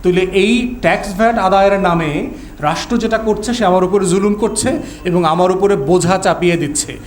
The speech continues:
এটা আমার জরিমানা যে আমি কেন তিন মাস পরে একদিন বেলি রোডে গিয়ে সুলতানসের ডাইনে বিরিয়ানি খাইতে গেলাম। এটা হচ্ছে এই আওয়ামী লীগ সরকারের পক্ষ থেকে আমার জরিমানা, এই জন্য আমাকে ভ্যাট দিতে হচ্ছে।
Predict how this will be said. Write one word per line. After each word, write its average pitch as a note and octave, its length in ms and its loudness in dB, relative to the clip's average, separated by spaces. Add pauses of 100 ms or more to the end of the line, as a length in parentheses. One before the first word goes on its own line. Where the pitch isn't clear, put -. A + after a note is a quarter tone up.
(220)
এটা F3 200 2
আমার F3+ 260 0
জরিমানা F3+ 560 2
যে D3+ 120 -2
আমি D#3+ 180 0 (100)
কেন F#3+ 300 2
তিন G3+ 260 0
মাস F#3+ 220 0
পরে F#3 240 0
একদিন F3+ 460 2 (600)
বেলি G3+ 260 4
রোডে G#3+ 300 2
গিয়ে G#3+ 300 0
সুলতানসের G3+ 960 -2
ডাইনে F3+ 360 2
বিরিয়ানি F3+ 380 0
খাইতে E3+ 340 -4
গেলাম। C#3 340 -2
এটা E3 180 0
হচ্ছে G3 320 -2 (320)
এই F3 300 2
আওয়ামী F#3 320 2
লীগ G#3+ 120 0
সরকারের G3+ 460 0
পক্ষ G3+ 280 -4
থেকে A3+ 220 -4
আমার F3+ 220 0
জরিমানা, D#3+ 440 0
এই C#3+ 60 -4
জন্য E3 180 0
আমাকে F3 220 -2 (340)
ভ্যাট E3+ 180 2
দিতে E3 200 -2
হচ্ছে। C3 280 -6